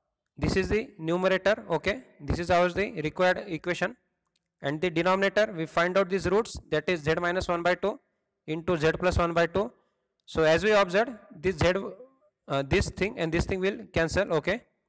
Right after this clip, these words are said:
this term and this term will cancel. So remaining will be one upon z plus one by two. Okay, so this is nothing but our x of z divided by z, which is nothing but one upon z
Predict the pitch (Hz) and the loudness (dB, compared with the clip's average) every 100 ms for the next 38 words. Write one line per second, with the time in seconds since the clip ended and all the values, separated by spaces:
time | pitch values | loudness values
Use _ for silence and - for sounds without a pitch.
0 | _ _ - 135 - - 175 196 151 147 | _ _ -8 -2 0 2 0 0 -6 -4
1 | 170 - 180 175 165 143 135 190 - _ | -4 -2 -2 -2 0 0 0 -2 -4 _
2 | _ _ _ _ - 156 151 175 196 196 | _ _ _ _ -4 0 2 2 2 2
3 | 196 185 254 - _ _ _ _ _ _ | 2 0 -4 -8 _ _ _ _ _ _
4 | _ _ - 139 185 180 - 180 233 - | _ _ -4 0 2 0 2 0 0 -6
5 | - 135 165 170 180 214 - 151 156 156 | -18 -2 -2 0 -2 -2 -2 -4 0 2
6 | 202 269 _ _ _ 151 123 - _ - | 0 -4 _ _ _ -4 -4 -8 _ -8
7 | 151 175 220 - _ _ - 147 160 185 | -4 -4 -4 -10 _ _ -10 -4 -2 0
8 | 180 180 190 175 180 180 214 170 147 170 | 0 -2 0 0 4 2 2 -2 -2 -2
9 | 156 165 208 - _ _ _ _ - 151 | 0 0 -2 -6 _ _ _ _ -2 2
10 | 165 165 165 165 147 156 226 151 151 170 | 4 4 2 2 4 2 0 -4 -4 -2
11 | 160 156 175 170 208 - _ _ _ _ | -2 -2 0 0 0 -6 _ _ _ _
12 | _ 127 147 190 - 151 175 220 277 _ | _ -2 0 0 0 2 2 0 -4 _
13 | _ _ _ _ - 143 | _ _ _ _ -4 -2